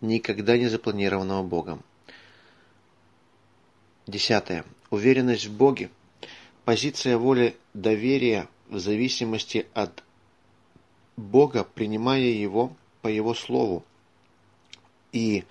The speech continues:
зависимость от Его характера верности. Негативное. Упование на злых духов означает пассивную склонность после сверхъестественной помощи и опыта, который ведёт человека далеко от веры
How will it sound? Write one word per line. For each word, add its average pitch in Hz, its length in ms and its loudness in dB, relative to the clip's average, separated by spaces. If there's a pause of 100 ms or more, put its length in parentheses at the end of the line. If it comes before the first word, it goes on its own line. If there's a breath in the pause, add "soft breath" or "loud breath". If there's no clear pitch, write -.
(220 soft breath)
зависимость 107 760 -2
от - 200 -6
Его 113 160 2
характера 113 800 -2
верности. 87 640 -8 (760 loud breath)
Негативное. 98 720 -4 (420 loud breath)
Упование 127 540 2
на 120 120 2
злых 113 260 0
духов 123 380 -4
означает 113 640 0
пассивную 113 680 -2
склонность 120 600 -2
после 110 300 -4
сверхъестественной 101 880 -4
помощи 123 580 -6 (440 loud breath)
и 110 200 -2
опыта, 120 500 -2 (320 soft breath)
который 110 320 -2
ведёт 123 260 -2
человека 117 480 0
далеко 104 540 -2
от - 200 -10
веры 110 340 0